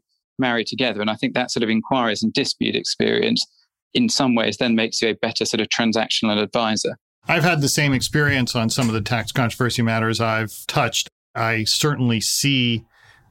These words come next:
Speaker 2: the extent to which the taxing authorities want to see evidence that you wouldn't have expected. And it really helps on the front end to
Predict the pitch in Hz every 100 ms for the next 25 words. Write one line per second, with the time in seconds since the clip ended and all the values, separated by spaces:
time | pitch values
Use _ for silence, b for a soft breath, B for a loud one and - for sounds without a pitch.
0 | - 113 117 - - 147 151 147 120 104
1 | - 120 127 113 - 110 107 120 107 107
2 | 107 104 117 117 - 120 - - 143 151
3 | 107 98 - - _ - 127 120 110 104
4 | 123 113 113 120 107 107 95 - 110 101
5 | 110 110 - _ _ - 127 123 123 120
6 | 120 117 _ 131 120 123 160 156 127 131
7 | 131 - 131 113 110 - 127 113 113 110
8 | 104 101 - _ _ _ - 127 113 113
9 | 110 -